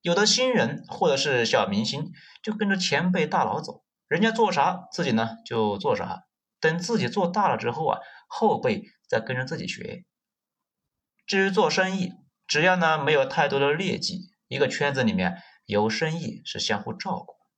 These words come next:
所谓有钱大家赚。所以呢，很多生意人做赔了，但是啊，欠同行的钱不能够赖账，只要不是实在没辙呀，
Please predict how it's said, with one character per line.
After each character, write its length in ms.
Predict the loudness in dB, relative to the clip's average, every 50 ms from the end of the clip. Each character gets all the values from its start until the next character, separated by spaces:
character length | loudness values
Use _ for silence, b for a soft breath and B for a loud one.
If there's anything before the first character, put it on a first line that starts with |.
| _ _ _ _ _ -4
所 180 | 0 2 4
谓 300 | 4 4 2 0 -2 B B B _ _
有 260 | 2 2 2 4 2
钱 420 | 0 0 2 2 0 0 -2 -10 -10 -4
大 160 | 0 0 0 0
家 160 | 0 -4 -4
赚。 260 | -4 -8 -10 -10 _ _ _ _ _ _ _ _ _ _ _
所 220 | -2 2 2 4
以 80 | 4 4
呢， 280 | 2 2 2 2 0
很 200 | 0 0 0 2
多 100 | 2 2
生 260 | 0 0 0 0 2
意 40 | 2
人 260 | 2 2 2 0 0
做 240 | 0 0 0 0 -2
赔 200 | -4 -8 -6 -6 -6
了， 220 | -6 -8 -10 -12 _ _ _ _ _ _ _
但 160 | 2 2 2
是 140 | 4 2 2
啊， 200 | 2 2 B B B B B -2
欠 260 | 0 2 4 2 2
同 220 | 2 0 0 0 0
行 120 | 0 0
的 80 | 0 0
钱 380 | 0 2 2 0 0 -2 -6 -10 _ _ _ _ _
不 80 | 0 0
能 120 | 2 2
够 60 | 0 0
赖 180 | 0 0 -2
账， 280 | -2 -4 -8 -10 -10 -14 _ _ _ _ _ _ _ _ _ _ _
只 140 | 0 2 2
要 120 | 2 2
不 140 | 2 0 0
是 120 | 2 2
实 240 | 2 2 0 0 0
在 120 | 0 0 0
没 160 | 0 -2 -2
辙 180 | -2 -2 -2
呀， 160 | -2 -2 -4